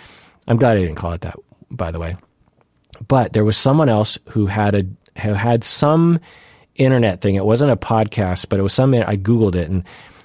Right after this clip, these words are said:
someone had something called something Psychcast, you know, like, um, wellness Psychcast. And it was like a,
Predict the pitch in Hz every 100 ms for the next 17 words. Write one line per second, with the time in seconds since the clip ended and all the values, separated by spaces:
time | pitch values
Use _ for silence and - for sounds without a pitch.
0 | _ - - 143 151 117 - 117 - 110
1 | 98 104 98 95 87 - 127 117 110 92
2 | 104 85 - 78 - - - 80 82 82
3 | 80 80 - _ _ _ _ _ _ 95
4 | 82 78 78 82 - - 95 120 147 139
5 | 117 - - - 113 98 - - - 76
6 | 76 - 95 95 98 - 90 87 90 82
7 | 80